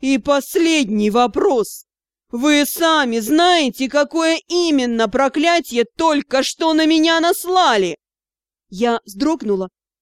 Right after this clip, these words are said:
потом и вовсе задрожала, потому как проклятию меня научили. А чего это вообще такое,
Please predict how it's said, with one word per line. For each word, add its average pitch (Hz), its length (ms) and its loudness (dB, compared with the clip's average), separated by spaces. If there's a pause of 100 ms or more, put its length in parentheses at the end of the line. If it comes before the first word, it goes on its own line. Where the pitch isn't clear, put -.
(120)
потом 294 320 -2
и 302 180 -2
вовсе 240 380 -4
задрожала, 233 600 -2
потому 262 420 -2
как 277 260 -2 (240)
проклятию 311 720 0
меня 311 240 2
научили. 262 720 -2 (360)
А 247 140 -4
чего 294 600 -2
это 269 260 0
вообще 277 400 -4
такое, 277 520 -2